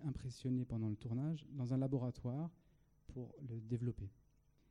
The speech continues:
Et on faisait un tirage positif pour pouvoir, euh, dérusher. Et d'ordinaire, ces, ces rushs, euh,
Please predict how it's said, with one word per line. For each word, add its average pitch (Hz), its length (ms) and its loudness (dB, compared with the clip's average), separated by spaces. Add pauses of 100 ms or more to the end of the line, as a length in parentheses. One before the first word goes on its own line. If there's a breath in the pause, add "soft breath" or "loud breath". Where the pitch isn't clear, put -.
(160)
Et 123 80 -2
on 104 80 0
faisait 117 240 -2
un 120 80 2
tirage 120 520 -2
positif 107 440 -6
pour 113 140 -10
pouvoir, 127 420 -4
euh, 107 220 0
dérusher. 117 480 0 (1300 soft breath)
Et 123 360 0
d'ordinaire, 131 640 2
ces, 123 720 0
ces - 180 0
rushs, 143 460 0
euh, 117 280 -4